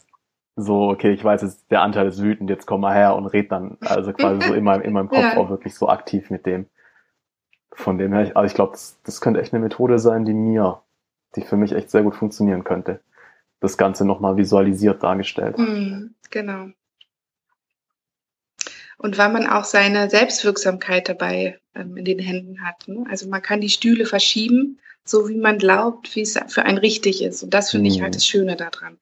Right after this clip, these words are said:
Speaker 2: Es ist nicht jemand, der von außen kommt und sagt, „Du musst das so und so machen“,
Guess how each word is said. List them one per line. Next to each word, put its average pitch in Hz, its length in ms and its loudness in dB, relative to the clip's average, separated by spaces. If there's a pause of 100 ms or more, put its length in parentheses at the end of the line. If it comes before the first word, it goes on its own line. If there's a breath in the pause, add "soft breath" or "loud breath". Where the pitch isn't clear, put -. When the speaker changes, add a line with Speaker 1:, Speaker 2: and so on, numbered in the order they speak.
(300 loud breath)
Speaker 2:
Es 190 160 -6
ist 208 140 -6
nicht 208 200 2
jemand, 214 300 2
der 202 100 2
von - 180 -6
außen 208 380 0
kommt 220 340 -4
und 196 140 -6
sagt, 196 300 2 (320 loud breath)
„Du 208 100 0
musst 214 240 2
das 190 160 2
so 196 120 0
und 190 120 -4
so 208 240 2
machen“, 240 480 4